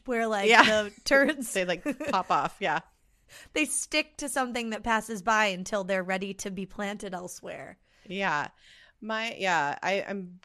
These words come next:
Speaker 2: blaming Tommy 'cause he has longer fur, so more prone
Speaker 1: Oh.
Speaker 2: to dingleberries, so.
Speaker 1: Oh.
Speaker 2: Ugh, God.
Speaker 1: Gotta
Speaker 2: Anyway.
Speaker 1: get that butt shaved.
Speaker 2: Speaking
Speaker 1: Well,
Speaker 2: of poop.
Speaker 1: yeah,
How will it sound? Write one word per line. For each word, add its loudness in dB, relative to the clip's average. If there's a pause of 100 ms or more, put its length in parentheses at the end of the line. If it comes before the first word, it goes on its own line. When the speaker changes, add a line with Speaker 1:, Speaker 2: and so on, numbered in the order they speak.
(100)
Speaker 2:
blaming -2
Tommy -6
'cause -6
he -8
has -4 (120)
longer -6
fur, -6
so -6
more -4
prone -4
Speaker 1:
Oh. 0
Speaker 2:
to -4
dingleberries, -8
so. -6
Speaker 1:
Oh. -6 (380)
Speaker 2:
Ugh, -10 (640)
God. -20 (300)
Speaker 1:
Gotta -10
Speaker 2:
Anyway. -8
Speaker 1:
get -8
that -8
butt 0
shaved. -6 (120)
Speaker 2:
Speaking 0
Speaker 1:
Well, 8
Speaker 2:
of -2 (480)
poop. 4 (380)
Speaker 1:
yeah, 0